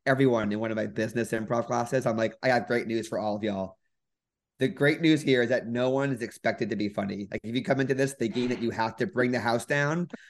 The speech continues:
you're gonna have a hard time and it's not gonna work. Just please be yourself. I'll help you out. And when people believe me and meet me halfway on that,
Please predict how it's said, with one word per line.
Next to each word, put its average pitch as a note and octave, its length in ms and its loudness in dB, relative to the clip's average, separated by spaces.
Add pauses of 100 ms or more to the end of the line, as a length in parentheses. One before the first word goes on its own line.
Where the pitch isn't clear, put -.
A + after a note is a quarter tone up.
(180)
you're A#2+ 120 0
gonna C3 140 4
have B2+ 140 4
a B2 40 2
hard A#2+ 220 0
time B2+ 360 0
and A#2+ 80 -4
it's A2 120 -10
not A2+ 120 -4
gonna A2 160 -2
work. G2 300 -2
Just - 300 -6
please D3+ 260 0
be C#3 140 -2
yourself. A2+ 500 -2
I'll B2 180 2
help A2+ 220 0
you G2 120 -4
out. F2+ 260 -10 (400)
And B2+ 80 0
when A#2+ 140 -2
people C#3 340 4
believe A#2+ 400 -2
me D#3+ 200 -2
and A#2 120 -2
meet B2 160 -2
me C3 100 0
halfway B2 460 0
on C#3 140 4
that, D3+ 260 0